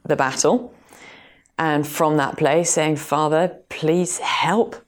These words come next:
and give me the willingness to let go of this thing," because an eating disorder is usually a way of coping with life. For me, it was a way of coping with life that was scary and emotions that were terrifying.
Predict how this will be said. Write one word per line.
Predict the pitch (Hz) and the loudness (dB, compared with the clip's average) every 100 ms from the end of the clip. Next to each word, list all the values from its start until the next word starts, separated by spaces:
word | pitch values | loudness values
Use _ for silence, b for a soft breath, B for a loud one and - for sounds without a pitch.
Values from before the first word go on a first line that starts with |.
| _ _ - | _ _ -6
and | 170 160 165 | -2 -2 2
give | 190 180 | 2 4
me | 175 | 2
the | 165 | 4
willingness | 160 165 165 151 147 - - - _ _ _ _ - | 4 4 4 0 -2 -4 -6 -10 _ _ _ _ -2
to | 156 | 2
let | 156 147 143 | 2 2 2
go | 156 | 4
of | 151 147 | 2 2
this | 143 | -4
thing," | - 135 131 | -2 -4 -2
because | 143 156 151 147 - B B B | -2 2 2 2 -6 B B B
an | - | -2
eating | 165 160 156 | 0 0 0
disorder | 156 156 156 | 2 4 4
is | 151 | 2
usually | 156 156 151 - | 0 2 2 2
a | |
way | 151 151 147 | 2 2 2
of | 147 | 0
coping | - 160 151 139 143 143 - | 0 0 2 0 0 -2 -8
with | - 151 147 | 0 2 2
life. | 135 127 139 | 0 -2 -2
For | 147 | 0
me, | 147 147 | 2 2
it | - | 2
was | 139 | 2
a | 143 | 0
way | 147 143 | 2 0
of | 135 | 0
coping | 143 135 135 135 | 0 -2 0 -2
with | 131 | 0
life | 135 127 127 | 0 0 -2
that | - | -2
was | 127 - | -2 -2
scary | 131 127 127 | 0 4 2
and | 127 | 2
emotions | 131 123 123 120 - | 0 0 -2 -6 -4
that | - | -4
were | |
terrifying. | 135 120 123 113 165 208 | -2 -2 -2 -2 -2 -4